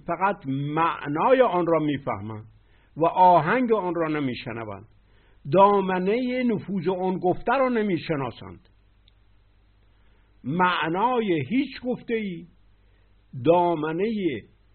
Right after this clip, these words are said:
دامنه و ژرف نفوذ یک گفته را مشخص نمی‌سازد.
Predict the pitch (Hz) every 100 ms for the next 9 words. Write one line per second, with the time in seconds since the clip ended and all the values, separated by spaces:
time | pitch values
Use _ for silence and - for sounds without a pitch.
0 | - 123 170 170 165 160 165 165 123 113
1 | 147 139 147 208 214 160 160 143 143 -
2 | 220 240 240 202 165 151 127 - 127 113
3 | 117 _ _ _ - 139 - 131 - 147
4 | 147 135 120 95 - 76 - 123